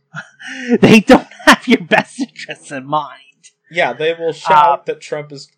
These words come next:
Speaker 2: pulling off a fascist coup one minute while they vote to give him the tools to do it the next.
Speaker 1: Yeah. And so that kind of sets the scene. We've got this,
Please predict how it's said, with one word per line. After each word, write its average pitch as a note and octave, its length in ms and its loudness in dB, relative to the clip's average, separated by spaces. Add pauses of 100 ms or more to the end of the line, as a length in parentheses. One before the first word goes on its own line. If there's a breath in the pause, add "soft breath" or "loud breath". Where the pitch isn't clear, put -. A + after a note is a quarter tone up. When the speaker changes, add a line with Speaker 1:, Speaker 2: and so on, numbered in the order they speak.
(880)
Speaker 2:
pulling D#3 360 -4
off C3+ 200 -12
a B2+ 60 -18
fascist B2 520 -14
coup A2+ 560 -12 (220)
one B2+ 320 -12
minute A2 420 -16
while B2 220 -12
they C3 160 -8
vote B2+ 400 -8
to B2 140 -14
give B2 200 -14
him B2+ 100 -18
the A#2+ 60 -16
tools A2+ 380 -16
to G#2+ 100 -20
do G2 140 -18
it F#2 80 -20
the G2+ 80 -20
next. G#2 600 -20 (1500 soft breath)
Speaker 1:
Yeah. C#3 260 -6 (1200 loud breath)
And G3+ 640 -4 (1400 loud breath)
so D#4 220 -2
that D#4+ 260 8
kind C4 240 -2
of A3 160 -2
sets - 440 -2
the F#3 140 -14
scene. - 360 -18 (600 loud breath)
We've D#3 220 -10
got D#3 400 2
this, - 580 -12